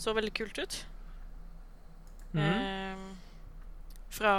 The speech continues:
Speaker 1: de samme folka som har lagd Inside og Limbo.
Speaker 2: Stemmer.
Speaker 1: Mm. Så det er liksom et sånt, eh, science fiction puzzle-spill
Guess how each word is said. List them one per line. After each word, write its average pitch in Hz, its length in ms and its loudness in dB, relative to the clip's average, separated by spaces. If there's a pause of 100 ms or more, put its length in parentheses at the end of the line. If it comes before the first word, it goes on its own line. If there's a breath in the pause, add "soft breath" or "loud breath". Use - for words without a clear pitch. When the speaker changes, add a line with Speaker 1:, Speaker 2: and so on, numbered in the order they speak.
(460)
Speaker 1:
de 190 120 2
samme 185 220 8
folka 180 260 2
som 180 120 0
har 175 100 2
lagd 170 260 0
Inside 175 680 6
og 180 200 4
Limbo. 170 320 2 (1400 soft breath)
Speaker 2:
Stemmer. 127 440 -4 (580 soft breath)
Speaker 1:
Mm. 220 160 -2 (260)
Så - 140 2
det 208 100 12
er 190 60 12
liksom 185 260 6
et 185 160 6
sånt, 165 400 -4
eh, 165 200 6
science 165 320 8
fiction 156 600 0
puzzle-spill 143 1080 4